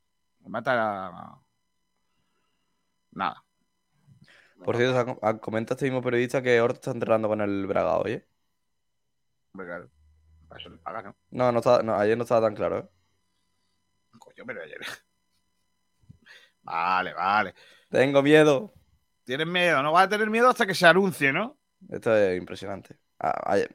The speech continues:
Speaker 2: ayer lo que comentaba este hom-, el que da la información es que hoy ya iba a pasar revisión médica. Ayer se despedía del equipo de la plantilla,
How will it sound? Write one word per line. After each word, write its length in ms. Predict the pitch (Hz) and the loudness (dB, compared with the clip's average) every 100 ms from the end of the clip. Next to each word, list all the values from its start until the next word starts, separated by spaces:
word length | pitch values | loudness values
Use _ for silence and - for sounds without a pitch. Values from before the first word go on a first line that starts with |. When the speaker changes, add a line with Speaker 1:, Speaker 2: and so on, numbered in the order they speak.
| - | -8
Speaker 2:
ayer 280 | - 101 104 | -2 2 2
lo 120 | 120 | 2
que 100 | 120 | 0
comentaba 480 | 113 110 104 117 113 | -2 -2 2 4 4
este 160 | 110 117 | 4 0
hom-, 180 | 107 | 0
el 120 | 104 104 | -4 0
que 80 | |
da 80 | 110 | 0
la 60 | 107 | 0
información 360 | 110 104 110 | -2 -4 -2
es 60 | 117 | -2
que 120 | - | 0
hoy 200 | 104 113 | 0 2
ya 160 | 110 104 | 2 4
iba 100 | 101 | 2
a 40 | |
pasar 180 | - - | -2 -6
revisión 260 | 92 90 82 | -6 -6 -8
médica. 300 | 78 69 - _ | -10 -10 -14 _
Ayer 240 | - 92 98 | -4 -2 0
se 80 | 107 | 2
despedía 380 | 101 107 104 | 2 2 2
del 80 | 98 | 2
equipo 300 | 98 107 104 | 0 -2 0
de 60 | 104 | 2
la 100 | 101 | 2
plantilla, 440 | 104 104 120 156 | 0 -4 -4 -4